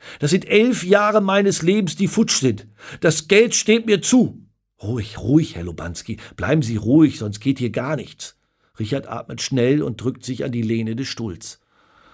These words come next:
"Fünf Jahre können wir nicht anerkennen, denn in der Gefangenschaft hatten Sie ein Strafverfahren. Sie wurden von den Russen verurteilt, wegen Sabotage und Diebstahl.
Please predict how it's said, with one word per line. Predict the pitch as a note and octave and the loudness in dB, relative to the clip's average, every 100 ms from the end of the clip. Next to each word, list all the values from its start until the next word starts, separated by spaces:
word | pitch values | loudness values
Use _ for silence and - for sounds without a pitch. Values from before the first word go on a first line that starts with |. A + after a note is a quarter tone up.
| _ | _
"Fünf | - E3 E3 - | 0 0 0 -2
Jahre | B2+ C3+ D3 | -4 -2 -4
können | D3 C#3 D3+ | -2 -2 -2
wir | C3 | -2
nicht | C3 - | -4 -8
anerkennen, | - C3+ B2+ A2 G#2+ F#2+ F#2 - - - | -8 -8 -8 -8 -6 -4 -6 -12 -10 -4
denn | C#3+ | 0
in | D#3 | 2
der | D3 | 2
Gefangenschaft | C#3+ C#3+ D#3+ E3 D#3+ D3+ - | 0 0 -2 0 0 -2 -4
hatten | C#3+ D3+ | -6 -4
Sie | B2 | -4
ein | D3+ C#3+ | -2 -4
Strafverfahren. | - - C3+ D#3 A#2 G#2 G#2 F#2+ F2+ - - | -4 -2 -2 -2 -6 -8 -8 -8 -12 -18 -20
Sie | - A#2 B2 | -8 -6 0
wurden | D3+ D#3+ | 0 0
von | D3+ D3+ | -2 -2
den | C3+ | -2
Russen | A#2+ E3 D#3 D3+ | -2 -2 -2 -4
verurteilt, | A#2+ B2 A2 F2 G2 C#2+ - _ _ _ _ | -6 -8 -8 -8 -10 -12 -16 _ _ _ _
wegen | C3 C#3 | -2 0
Sabotage | B2+ C#3+ C#3+ C#3 D3+ E3+ C#3 | 0 2 2 2 2 4 2
und | A2+ | 0
Diebstahl. | C#3+ E3 - G#2+ D#2+ - | -2 -4 -8 -8 -10 -14